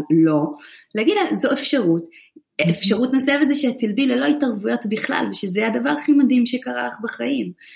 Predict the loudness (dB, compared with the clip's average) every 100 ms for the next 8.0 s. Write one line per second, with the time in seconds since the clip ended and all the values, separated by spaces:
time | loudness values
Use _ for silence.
0 | -20 -10 -8 -6 0 2 4 2 2 2
1 | 2 0 0 2 0 -2 0 0 -2 0
2 | 2 2 0 0 -2 -2 0 0 0 0
3 | 0 0 -2 -6 -10 _ _ _ _ _
4 | -4 -2 0 0 0 0 0 0 0 2
5 | 0 0 -2 -2 -2 0 2 2 0 -4
6 | _ _ -20 -16 -4 -2 2 2 2 0
7 | -2 -2 0 0 0 2 0 2 2